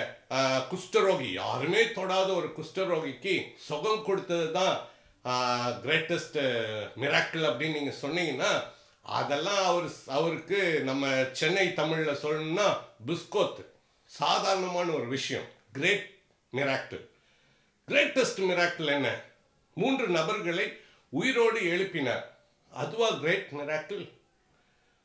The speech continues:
உங்களுக்கு ஒரு வார்த்தையை சொல்லியே ஜீவனை கொடுத்த தேவனுக்கு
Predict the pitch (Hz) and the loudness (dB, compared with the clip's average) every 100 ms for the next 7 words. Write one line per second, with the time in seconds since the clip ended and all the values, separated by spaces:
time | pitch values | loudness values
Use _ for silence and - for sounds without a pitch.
0 | - 143 185 175 127 131 131 117 139 165 | -8 -2 0 0 -2 -4 -2 2 2 2
1 | - 185 175 - 165 175 185 196 214 208 | 0 -2 -2 -4 -4 -2 0 2 2 2
2 | - - _ 117 110 190 208 196 - - | -6 -20 _ -10 -4 -2 2 2 2 0
3 | 165 160 156 131 165 165 143 - 123 139 | -2 0 0 2 2 2 0 -4 -4 -2
4 | 156 151 | -2 -4